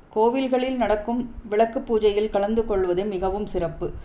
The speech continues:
சுமங்கலி பெண்களுக்கும் கன்னி பெண்களுக்கும் தாம்பூலம் வழங்குவது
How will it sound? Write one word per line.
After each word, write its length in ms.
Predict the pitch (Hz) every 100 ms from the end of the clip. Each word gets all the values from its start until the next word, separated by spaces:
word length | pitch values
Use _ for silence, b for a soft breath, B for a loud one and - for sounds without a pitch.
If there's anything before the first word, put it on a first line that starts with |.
| B B B
சுமங்கலி 480 | - 226 254 262 262
பெண்களுக்கும் 580 | 254 220 214 208 226 240
கன்னி 260 | 208 208 233
பெண்களுக்கும் 580 | 226 214 202 196 226 233
தாம்பூலம் 500 | 214 208 220 226 214
வழங்குவது 540 | 190 185 185 175 175